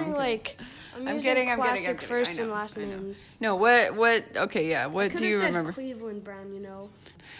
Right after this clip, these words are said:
Speaker 1: Hey, what do, what are some of my stories? What sticks out to you that you remember me talking about?
Speaker 2: Um,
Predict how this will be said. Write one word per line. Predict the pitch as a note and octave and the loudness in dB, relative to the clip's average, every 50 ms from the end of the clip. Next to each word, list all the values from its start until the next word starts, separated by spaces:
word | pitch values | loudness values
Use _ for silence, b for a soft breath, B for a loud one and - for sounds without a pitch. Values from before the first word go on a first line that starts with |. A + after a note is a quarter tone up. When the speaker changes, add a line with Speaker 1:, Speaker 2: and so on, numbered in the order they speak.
| B B B B | B B B B
Speaker 1:
Hey, | - B3 A#3+ A#3 G#3+ F#3+ D3 - - - | -2 2 4 6 6 6 4 2 -2 -4
what | - G#3 A#3 B3+ C4 C4+ C#4+ C#4+ C4+ - - - - - - _ _ - G#3+ | -2 2 4 6 8 8 8 8 6 4 2 -6 -12 -16 -20 _ _ -14 -4
do, | - A#3 A3+ A3+ A3 G#3+ G#3 G#3 G3+ F#3+ - - - - | -2 0 2 2 2 4 4 2 2 0 -2 -6 -6 0
what | G#3 A#3+ A#3 | 2 4 6
are | A3+ A#3 A#3+ C4 | 6 6 6 6
some | C4 - G3+ F#3 | 6 2 2 0
of | F3 | -2
my | E3 D#3 D3 D3 | -2 -2 0 2
stories? | - - D#3 C3+ - - - G3 | 2 2 2 0 0 -2 0 2
What | G3 G3 - - | 2 0 2 2
sticks | - - C4 B3 - G#3+ | 2 2 2 0 2 0
out | F3 F3 F3 - | 0 0 0 -2
to | - F#3 | -2 -2
you | D#3+ D#3+ | -2 -2
that | D#3+ D#3 D3+ - | -4 -6 -6 -4
you | - F3 E3+ E3 D#3 | -4 -4 -4 -4 -4
remember | D#3+ D#3+ E3 D#3+ D#3+ D#3+ E3 D#3+ | -4 -4 -4 -4 -4 -4 -4 -4
me | D#3+ D#3 - E3 F3 | -4 -4 -4 -6 -6
talking | - - E3+ E3 - - F3+ E3+ | -4 -6 -6 -6 -6 -8 -8 -8
about? | - - - - - - - - - - - - | -8 -10 -12 -16 -20 -20 -20 -20 -18 -14 -8 -4
Speaker 2:
Um, | A3+ A#3 A#3 A#3+ A#3+ A#3+ A#3+ A#3+ B3 B3+ B3+ B3 | 0 2 4 4 4 4 2 2 0 -2 -4 -6